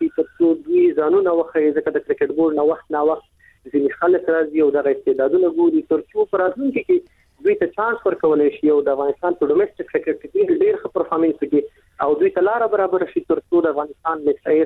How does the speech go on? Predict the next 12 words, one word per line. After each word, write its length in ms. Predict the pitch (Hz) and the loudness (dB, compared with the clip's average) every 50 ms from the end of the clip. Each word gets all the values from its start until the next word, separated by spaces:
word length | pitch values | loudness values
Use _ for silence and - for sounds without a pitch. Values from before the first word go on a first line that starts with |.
| 160 160 | 0 0
سیلیو 340 | 156 147 147 147 147 139 - | 0 2 2 2 2 0 -2
ته، 100 | 147 143 | -2 -4
د 60 | 131 | -2
افغانستان 460 | 135 123 127 127 127 120 _ - 139 139 143 - | -2 -2 -2 -2 -4 -6 _ -4 -4 -4 -2 0
اے 100 | 160 160 170 | 0 2 2
لوبډلې 400 | 175 170 151 151 151 143 143 139 - | 2 2 0 0 0 0 0 0 0
ته 60 | 147 | 0
او 180 | 139 135 135 - 147 | 0 0 0 0 0
په 20 | 135 135 | 0 2
هغې 160 | 139 170 180 175 | 2 0 0 0
نه 40 | 160 160 | -2 -2
بعد 220 | 185 190 196 196 | -2 -4 -4 -6